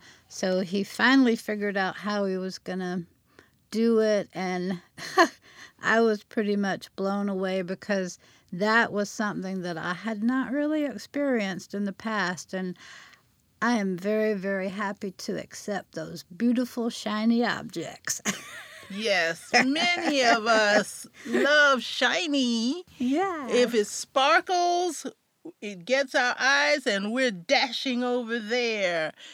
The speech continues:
Speaker 2: especially if it's on your hand, and you can just extend your hand and go, "Ooh, beautiful, beautiful."
Speaker 1: I'm looking at two turquoise rings right now that he gave me.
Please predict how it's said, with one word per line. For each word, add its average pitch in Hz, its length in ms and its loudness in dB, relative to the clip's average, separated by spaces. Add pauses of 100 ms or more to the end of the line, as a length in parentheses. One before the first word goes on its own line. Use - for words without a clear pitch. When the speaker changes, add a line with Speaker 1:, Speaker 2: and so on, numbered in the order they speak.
(140)
Speaker 2:
especially 247 880 -2
if 226 140 -2
it's 233 140 -6
on 233 320 -2
your 220 140 -4
hand, 277 600 -6
and 202 160 -6
you 226 80 -4
can 233 180 -4
just 220 220 -12
extend 277 720 -6
your 277 140 -6
hand 262 320 -6
and 247 100 -8
go, 247 100 -2 (360)
"Ooh, 494 600 6 (360)
beautiful, 294 580 0
beautiful." 285 720 -6 (120)
Speaker 1:
I'm 240 240 6
looking 254 400 4
at - 220 -4
two 262 280 2
turquoise 202 720 -2
rings 202 420 -2
right 220 260 0
now 226 380 0
that 180 160 -6
he 180 100 -4
gave 185 460 -6
me. 196 260 -4